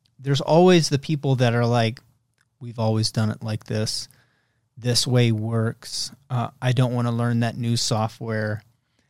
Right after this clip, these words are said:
They hoard information because they're the expert. And maybe this is eliciting some memories from you, but we had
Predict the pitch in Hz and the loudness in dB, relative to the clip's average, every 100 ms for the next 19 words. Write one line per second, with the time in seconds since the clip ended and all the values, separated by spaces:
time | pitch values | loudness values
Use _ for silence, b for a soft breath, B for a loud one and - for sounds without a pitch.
0 | _ _ _ _ - 117 - 147 147 147 | _ _ _ _ -6 -6 -4 4 6 10
1 | 143 135 131 120 123 123 135 123 117 127 | 8 8 4 4 4 4 2 0 0 0
2 | 120 127 117 117 - 127 - - - 110 | 0 0 0 -2 -6 -6 -4 -4 -2 -4
3 | 110 - - _ _ _ _ _ _ _ | -4 -10 -20 _ _ _ _ _ _ _
4 | _ - 123 117 113 - 123 143 143 127 | _ -4 -2 -2 -4 -6 0 2 4 4
5 | 131 123 117 - 120 127 - 120 123 113 | 4 2 -2 -2 -2 0 0 2 2 0
6 | - 117 110 - 120 139 131 113 - 113 | 0 0 -2 -2 2 4 4 2 0 0
7 | 113 110 117 113 - - 120 123 143 135 | 2 2 0 -4 -8 -20 -16 -2 0 4
8 | 139 135 127 | 6 6 4